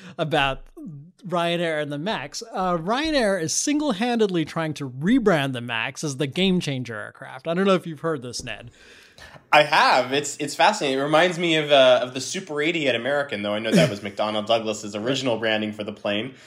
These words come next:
Speaker 2: What, what is behind the game changer? Why, why is Ryanair trying to do this?
Speaker 1: I guess maybe because of the negative connotations of the Max from its two-year grounding, maybe to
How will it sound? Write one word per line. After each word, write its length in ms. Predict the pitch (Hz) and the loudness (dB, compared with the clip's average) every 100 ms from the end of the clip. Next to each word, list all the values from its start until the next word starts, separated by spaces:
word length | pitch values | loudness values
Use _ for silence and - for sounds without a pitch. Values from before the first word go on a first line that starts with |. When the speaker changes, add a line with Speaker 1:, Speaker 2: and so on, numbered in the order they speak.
| - - | -20 -4
Speaker 2:
What, 320 | 160 196 240 | 6 6 6
what 160 | 180 220 | 6 6
is 100 | 208 | 6
behind 280 | 202 214 208 | 4 6 4
the 40 | |
game 240 | 160 160 202 | 2 -2 0
changer? 340 | 143 123 104 | -2 -2 4
Why, 300 | 110 147 151 | 6 8 6
why 280 | 135 131 147 | 6 6 6
is 160 | 180 160 | 2 2
Ryanair 320 | 165 160 165 | 2 2 0
trying 180 | 165 151 | 0 -2
to 60 | |
do 140 | 135 190 | -2 -2
this? 340 | - - - | -4 -4 -2
Speaker 1:
I 140 | 180 | 0
guess 400 | 165 180 196 208 | 0 0 -2 -4
maybe 340 | 190 185 175 165 | -4 -2 -2 -2
because 320 | 160 - 151 | -4 -8 -10
of 60 | 139 | -8
the 80 | |
negative 360 | 135 135 143 139 | -6 -6 -6 -8
connotations 600 | - 139 127 139 127 135 | -8 -10 -8 -10 -10 -12
of 60 | 120 | -12
the 60 | |
Max 360 | 120 113 139 - | -10 -8 -8 -10
from 120 | 139 | -12
its 160 | 117 - | -10 -12
two-year 360 | - 131 127 | -12 -10 -10
grounding, 480 | 113 113 113 139 165 | -12 -12 -10 -8 -8
maybe 260 | 139 120 131 | -8 -8 -10
to 160 | 131 | -12